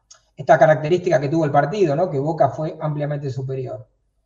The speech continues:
No, no, no, parecía como que era un partido, o sea, te, te vendían un partido parejo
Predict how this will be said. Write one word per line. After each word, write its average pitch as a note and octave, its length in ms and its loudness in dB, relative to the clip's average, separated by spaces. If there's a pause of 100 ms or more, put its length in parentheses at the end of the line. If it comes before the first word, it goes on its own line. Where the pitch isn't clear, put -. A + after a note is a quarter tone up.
(340)
No, D3 200 -2
no, D#3 460 4
no, D#3 480 4
parecía F3 400 4
como D#3 240 0
que C3 840 -4
era D3+ 100 -4
un D3+ 60 -4
partido, D3 760 0
o C3 60 -4
sea, C#3 160 -4
te, D3 120 -8
te D3+ 120 -8
vendían F#3+ 320 2
un F#3 100 0
partido F#3 460 2
parejo C#3 340 0